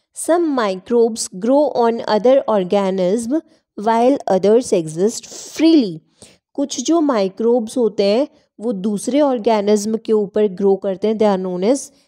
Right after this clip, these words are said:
parasitic organism, और कुछ नेचर में फ्रीली एग्जिस्ट करते हैं। Am I clear?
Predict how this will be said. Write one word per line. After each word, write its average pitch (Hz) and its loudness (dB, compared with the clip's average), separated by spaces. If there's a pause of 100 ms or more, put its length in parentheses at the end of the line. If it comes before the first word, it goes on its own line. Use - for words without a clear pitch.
(200)
parasitic 202 -2
organism, 247 0 (380)
और 233 -4
कुछ 330 -4 (300)
नेचर 196 -2
में 269 -2
फ्रीली 220 0 (500)
एग्जिस्ट 185 -4
करते 156 -10
हैं। - -14 (840)
Am 190 -12
I 202 -6
clear? 226 -2